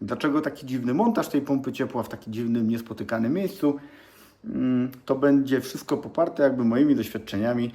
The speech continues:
z poprzednich lat, a więc zapraszam Was do oglądania, komentowania, lajkowania, bo to ważne, żeby to znowu szło w świat, ponieważ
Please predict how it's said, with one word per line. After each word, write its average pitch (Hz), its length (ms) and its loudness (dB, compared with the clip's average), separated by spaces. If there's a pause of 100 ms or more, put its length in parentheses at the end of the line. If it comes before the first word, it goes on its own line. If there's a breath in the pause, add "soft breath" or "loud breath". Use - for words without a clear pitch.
(220 loud breath)
z - 120 -20
poprzednich 113 540 -2
lat, 95 240 -6
a 110 80 -2
więc 110 360 -4 (120)
zapraszam 117 500 -4
Was 101 140 -8
do 123 100 -2
oglądania, 147 520 4 (300 loud breath)
komentowania, 139 960 4
lajkowania, 127 800 8
bo 151 140 2
to 175 120 4
ważne, 151 420 8 (460 loud breath)
żeby 165 280 4
to 160 160 2
znowu 143 340 2
szło 135 180 -2
w - 40 -6
świat, - 280 2
ponieważ 131 440 2